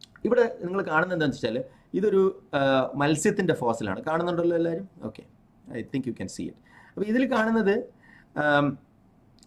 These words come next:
ആ, ഏകദേശം സിക്സ്റ്റി മില്യൺ ഇയർ ഓൾഡ് ഒരു സ്പീഷീസാണ്. ഈ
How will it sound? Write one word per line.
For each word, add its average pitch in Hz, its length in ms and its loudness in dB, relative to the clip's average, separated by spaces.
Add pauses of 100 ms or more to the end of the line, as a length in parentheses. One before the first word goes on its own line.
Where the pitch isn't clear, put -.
(280)
ആ, - 120 -4 (880)
ഏകദേശം 208 380 2
സിക്സ്റ്റി - 380 0
മില്യൺ 202 360 2
ഇയർ 170 220 4
ഓൾഡ് 165 320 4 (320)
ഒരു 147 200 0
സ്പീഷീസാണ്. - 600 -4 (840)
ഈ 196 80 2